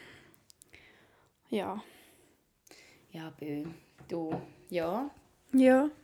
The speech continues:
Speaker 2: Und sonst?
Speaker 1: Hey, und sonst ist eigentlich nicht so viel passiert. Ausser, dass du jetzt wieder da bist.
Speaker 2: Bald nicht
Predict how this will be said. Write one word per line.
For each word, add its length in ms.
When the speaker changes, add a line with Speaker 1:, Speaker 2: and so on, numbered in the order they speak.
Speaker 2:
Und 140
sonst? 420
Speaker 1:
Hey, 220
und 120
sonst 160
ist 180
eigentlich 380
nicht 220
so 80
viel 180
passiert. 680
Ausser, 240
dass 220
du 80
jetzt 160
wieder 160
da 240
bist. 400
Speaker 2:
Bald 420
nicht 120